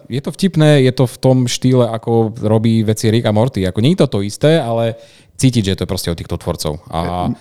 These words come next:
Speaker 1: čo sa mi veľmi extrémne páči, že v prvej sérii, myslím, že áno, v prvej to je, že jeden, e, jed-, jeden tento mimozemšťan má takú úchylku, že zmenšuje ľudí a stavia si doma v izbe ako keby veľké mravenisko.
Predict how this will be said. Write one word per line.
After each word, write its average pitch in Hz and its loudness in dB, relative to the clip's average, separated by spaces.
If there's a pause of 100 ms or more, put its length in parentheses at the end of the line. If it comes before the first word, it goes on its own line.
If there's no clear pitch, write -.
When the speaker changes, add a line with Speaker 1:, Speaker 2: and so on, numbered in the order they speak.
(480)
Speaker 1:
čo 113 -2
sa 135 4
mi 117 4
veľmi 139 0
extrémne 139 -2
páči, 95 -6
že 87 -10
v - -10
prvej 151 2
sérii, 101 -4
myslím, 101 -8
že 101 -4
áno, 107 -2
v - -10
prvej 131 4
to 101 2
je, 92 2
že 95 -2
jeden, 135 2
e, - -6 (380)
jed-, 110 -4
jeden 110 0
tento 151 -2
mimozemšťan 92 -4 (520)
má 101 -2
takú 151 -2
úchylku, 98 -2
že 92 -2
zmenšuje 120 0
ľudí 82 -2 (240)
a - -10
stavia 117 2
si 107 0 (260)
doma 104 0
v - -14
izbe 98 -2
ako - -12
keby 95 -6
veľké 107 -2
mravenisko. 95 -4